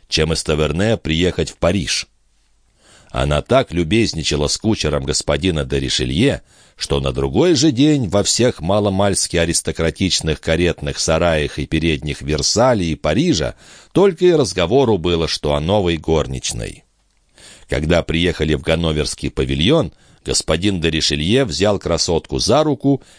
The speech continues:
и сам отвел ее на второй этаж, где господин Рафте, поджидая их, сочинял от имени монсеньора письмо за письмом.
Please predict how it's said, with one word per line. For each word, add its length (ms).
и 140
сам 320
отвел 380
ее 160
на 120
второй 360
этаж, 400
где 240
господин 560
Рафте, 640
поджидая 600
их, 340
сочинял 640
от 160
имени 320
монсеньора 880
письмо 580
за 160
письмом. 640